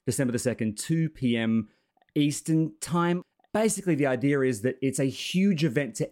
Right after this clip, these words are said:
end the, this season of Fortnite, and artists have done this before, so I think the second biggest attendance for a single event in Fortnite was twelve million people for that Travis Scott concert, and that went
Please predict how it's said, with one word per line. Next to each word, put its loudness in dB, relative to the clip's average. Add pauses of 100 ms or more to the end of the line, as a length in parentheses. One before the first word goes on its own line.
end 2
the, 0
this -2
season -2
of -2
Fortnite, -2
and 0 (400)
artists -4
have -6
done 2
this 0
before, 0
so 0
I -8
think -4
the 0 (400)
second 0
biggest 0
attendance 0
for -4
a -2
single 0
event -2
in -2
Fortnite -2
was -6
twelve -2
million 2
people -4
for -4
that -4
Travis -4
Scott -6
concert, -6
and -2
that -2
went -2